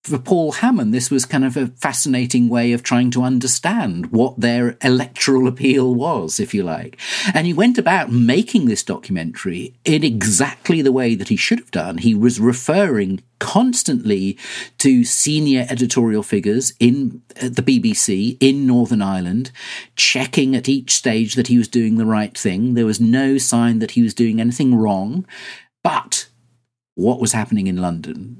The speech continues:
the, the atmosphere in Westminster and London was more febrile. I mean, this was a period of kind of fairly constant bombing attacks and, and terrorist shootings and so on.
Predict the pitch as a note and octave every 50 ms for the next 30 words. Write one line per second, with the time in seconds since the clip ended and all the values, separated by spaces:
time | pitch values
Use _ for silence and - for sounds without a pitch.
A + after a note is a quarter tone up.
0 | - A#2 G#2 A#2 A#2+ - B2+ A#2 A#2+ B2 C3 - - - C#3 B2 - - C3+ B2
1 | A#2 A2 G#2+ G#2+ G#2 G#2+ G#2 C3+ C3 - - - B2+ A2 G#2+ - - - - A2+
2 | G#2 G2+ G2 G2+ G#2 G#2+ A2 A2 G2+ G2+ G2 G#2 G#2 F#2+ - G#2+ G2+ F#2+ G2 -
3 | - - G#2+ G#2+ G#2 - F2 D#2+ D2+ - - E2 E2+ F2 D#2+ F2+ F#2 G2+ G#2 -
4 | - G2+ - G2 - - A2+ A2 G#2+ G#2 G2+ F#2+ F2+ F2+ G2 - - - G2+ F#2+
5 | G2 - - A2+ A2 A2 G2+ G2+ - - - G#2+ G#2 - - - - G2 F#2 F#2
6 | - - G#2 G#2 G2 F#2 F2+ F#2+ - - - F#2+ E2+ - _ - - - - E2+
7 | F2 - - F#2 F2 - - - G2+ G2 G2+ F#2+ F2+ F2+ - - - - G2+ G2
8 | F#2 - F2+ F2+ F2 - - F2 E2+ - - - D3+ B2+ F#2+ E2+ E2